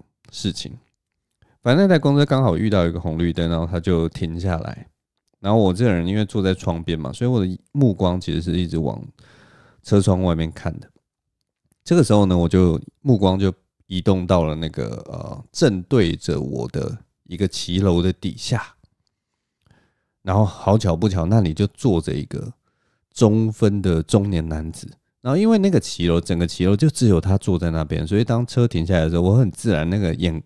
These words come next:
我的目光就是很，很自然就放到他的身上。然后他是一个就中年的中分男子，我真的不知道该怎么形容这样子的，这样子的人欸，可能就是什么九零年代的那种，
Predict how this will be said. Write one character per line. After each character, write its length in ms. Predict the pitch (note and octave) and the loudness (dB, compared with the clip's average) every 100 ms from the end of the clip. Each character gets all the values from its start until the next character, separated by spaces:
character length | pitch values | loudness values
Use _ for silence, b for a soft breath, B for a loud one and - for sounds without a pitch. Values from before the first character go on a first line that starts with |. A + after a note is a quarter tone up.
| _ _ | _ _
我 140 | G#2+ | 0
的 80 | F#2 | 2
目 220 | F#2+ C3 | 4 4
光 180 | G2+ F#2+ | 4 2
就 120 | F#2+ | 2
是 100 | F#2+ | 0
很， 180 | F#2+ E2 - | 0 -2 -4
很 120 | - F2 | -8 -6
自 160 | - | 0
然 220 | G#2 E2 | 0 0
就 340 | E2 F#2 E2+ - _ _ | -2 -2 -2 -6 _ _
放 220 | - G#2 | -6 -2
到 120 | F#2 | 0
他 220 | E2+ E2+ D#2+ | 0 0 -2
的 60 | |
身 240 | - - F#2+ | -4 -10 -10
上。 180 | - - _ _ _ _ B B B B B B B B B B _ _ _ | -10 -12 _ _ _ _ B B B B B B B B B B _ _ _
然 160 | G2+ | -6
后 60 | G2+ - _ _ _ _ _ | -6 -6 _ _ _ _ _
他 180 | - C3 | -2 0
是 180 | B2+ C3 | 4 2
一 120 | G2 | 4
个 400 | F#2+ F2 D#2+ D2 - _ _ _ _ - - | 4 4 2 -2 -8 _ _ _ _ -20 -20
就 120 | - C#3 | -2 0
中 280 | - D3 D3+ | 4 4 4
年 180 | F#2 | 4
的 200 | F2 F#2 F2 _ | 4 2 0 _
中 300 | A#2 A2+ A#2+ | 2 4 4
分 240 | B2 A#2 | 4 2
男 220 | F#2 E2 | 0 0
子， 80 | E2+ | 0
我 100 | F2 | 2
真 80 | B2 | 4
的 80 | B2 | 4
不 100 | B2 | 4
知 80 | |
道 240 | B2 A#2+ A#2+ - _ _ | 4 4 2 -4 _ _
该 180 | A#2+ A2+ | 2 4
怎 120 | F#2 | 2
么 80 | D#2+ | -2
形 240 | - F2+ | -6 -4
容 240 | F2 E2 F2 | -2 -2 -2
这 140 | G2 | -2
样 160 | F2+ E2+ | -2 -2
子 120 | E2 | -4
的， 220 | D#2 - - - | -6 -8 -14 -4
这 140 | A#2+ | 0
样 120 | A2 | 0
子 140 | G2 F2 | 0 -4
的 140 | D#2+ | -4
人 200 | C2+ G#1+ A#1 | -6 -10 -10
欸， 160 | A#1+ _ - | -14 _ -8
可 100 | F#2 | -2
能 140 | F#2+ | 0
就 120 | B2 | 2
是 140 | B2+ C3 | 2 0
什 100 | E2+ | -2
么 80 | E2 | -2
九 200 | F#2 E2 | 0 2
零 180 | F2+ | 2
年 140 | G2+ F2+ | 2 2
代 160 | G#2+ | 2
的 140 | G2 G2 | 2 2
那 40 | |
种， 320 | G2 E2 D2 | 0 -4 -6